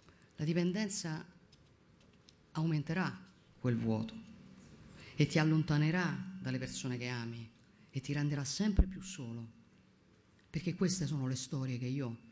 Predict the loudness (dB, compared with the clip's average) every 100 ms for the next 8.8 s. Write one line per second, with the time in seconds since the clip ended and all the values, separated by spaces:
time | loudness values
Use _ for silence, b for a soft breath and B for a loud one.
0 | B B -4 -2 -2 -2 -4 -2 -6 -4
1 | -6 -2 -2 -2 -4 -6 -20 -8 -4 -2
2 | -2 -2 -2 -2 -4 -4 -2 -2 -4 -4
3 | -6 -4 -4 -4 -4 -4 -6 -2 -2 -2
4 | -8 -20 B B -4 2 4 4 2 0
5 | -2 -2 -2 -6 -6 -2 -2 -2 -2 -4
6 | -6 -6 -2 0 0 -2 -4 -4 -4 -6
7 | -4 -2 -4 -6 -4 -2 -2 -2 -4 -4
8 | -4 -4 -4 -6 -6 -8 -10